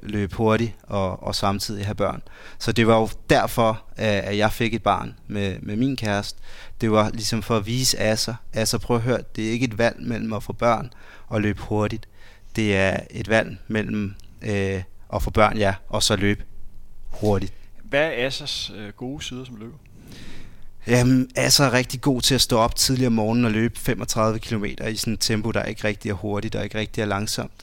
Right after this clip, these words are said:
Speaker 1: Øhm, det er nok det, han er, er bedst til, tænker jeg. Men, <laughs> men ej, for det er han også god til. Han lægger nogle sindssyge pas op nogle gange, hvor så har han været ude klokken seks om morgenen og løbe femogtredive i, kilometer i sådan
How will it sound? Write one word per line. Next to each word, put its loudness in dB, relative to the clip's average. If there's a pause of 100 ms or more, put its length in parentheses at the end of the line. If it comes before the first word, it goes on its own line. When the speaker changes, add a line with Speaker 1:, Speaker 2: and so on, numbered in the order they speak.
Speaker 1:
Øhm, -4 (280)
det 2
er 4
nok 4
det, 0
han 0
er, -2 (280)
er -6
bedst -2
til, -4 (180)
tænker -2
jeg. 0 (400)
Men, 2 (380)
<laughs> -12
men 2
ej, -2 (300)
for 4 (260)
det 6
er 10
han 8
også 6
god 4
til. 6 (100)
Han 6
lægger 6
nogle 6
sindssyge 4
pas 4
op 4
nogle 4
gange, 6
hvor 4
så 6
har 8
han 2
været 8
ude 6
klokken 4
seks 4
om 4
morgenen 6
og 6
løbe 2 (400)
femogtredive 4
i, -4 (140)
kilometer 2
i 0
sådan -2